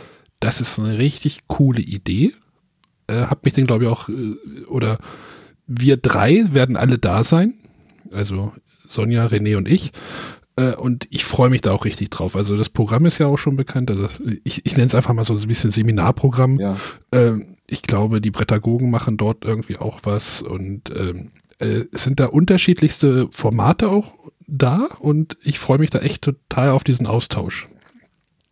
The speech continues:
Speaker 2: Auch dann lernen sich alle mal kennen, ja, das ist ja auch was. Alle treffen sich und sehen sich und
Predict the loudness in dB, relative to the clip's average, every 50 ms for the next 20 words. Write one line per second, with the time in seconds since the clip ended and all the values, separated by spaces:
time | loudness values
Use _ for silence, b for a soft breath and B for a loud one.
0 | _ _ -4 -4 -4 -4 -4 -2 0 0 0 0 -2 -6 -6 0 2 2 2 2
1 | 0 0 2 2 2 2 2 0 -2 0 0 0 0 0 -2 -2 -2 -4 -6 -6
2 | -6 -4 -4 -4 -4 -4 -6 -6 -8 -10 B B B B B B B -2 2 2
3 | 2 2 0 -2 -2 0 0 -2 0 0 -2 0 0 -4 -2 2 2 4 4 4
4 | 4 2 0 0 0 -4 -4 -4 -4 -6